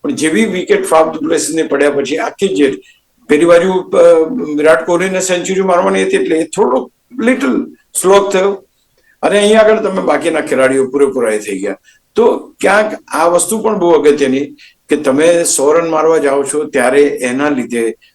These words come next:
તમારી ટીમની રણનીતિમાં, તમારી ટીમના રન બનાવવાની ગતિમાં, તમારી ટીમના ટોટલ રન બનાવવામાં ક્યાંય ચૂક તો નથી થતી, ક્યાંય એને નડતું તો નથી, એ જોવું જોઈએ. એટલે પહેલી વસ્તુ કે,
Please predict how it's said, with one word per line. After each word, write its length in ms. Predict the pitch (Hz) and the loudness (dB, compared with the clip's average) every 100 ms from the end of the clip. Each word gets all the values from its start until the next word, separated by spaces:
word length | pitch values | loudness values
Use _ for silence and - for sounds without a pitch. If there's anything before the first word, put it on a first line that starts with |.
| _ _ _ | _ _ _
તમારી 360 | 131 139 151 156 | 0 2 0 0
ટીમની 440 | 147 147 139 139 | 0 2 2 0
રણનીતિમાં, 840 | 127 127 131 131 127 127 123 123 123 | 2 0 0 -2 -2 -4 -2 -4 -4
તમારી 340 | 123 135 147 | -2 -2 -2
ટીમના 380 | 143 139 139 139 | -4 -4 -2 0
રન 240 | 131 135 | 0 0
બનાવવાની 420 | 131 127 127 127 123 | 0 -2 -2 -2 0
ગતિમાં, 640 | 131 123 127 123 123 120 - _ | -2 -2 -2 -2 -4 -6 -14 _
તમારી 320 | 147 151 147 | 0 2 0
ટીમના 420 | 147 147 139 143 139 | 2 0 2 0 0
ટોટલ 420 | 143 135 147 131 | 0 0 0 0
રન 240 | 135 135 | 0 -2
બનાવવામાં 600 | 117 131 139 135 143 139 - - _ - | 0 0 -2 0 -2 -2 -10 -20 _ -4
ક્યાંય 200 | 151 165 | 0 0
ચૂક 360 | - 165 170 - | -2 -4 -6 -4
તો 120 | 185 | -2
નથી 160 | 180 - | -2 -2
થતી, 260 | 147 208 | -4 -4
ક્યાંય 220 | - 165 | -2 -2
એને 100 | 160 | 0
નડતું 460 | 147 131 127 190 190 | -2 -2 -4 -6 -4
તો 120 | 196 | -4
નથી, 220 | 190 196 | -4 -4
એ 220 | 160 170 143 | -2 -2 -2
જોવું 300 | 131 120 117 | -4 -4 -4
જોઈએ. 220 | 117 117 - - - - | -6 -8 -14 -20 -12 -4
એટલે 280 | 151 - 175 | -2 -2 2
પહેલી 300 | 160 165 190 | 4 4 2
વસ્તુ 520 | 190 - 202 202 - _ _ _ | 0 0 -2 -2 -8 _ _ _
કે, 440 | 170 165 147 117 | 2 4 4 0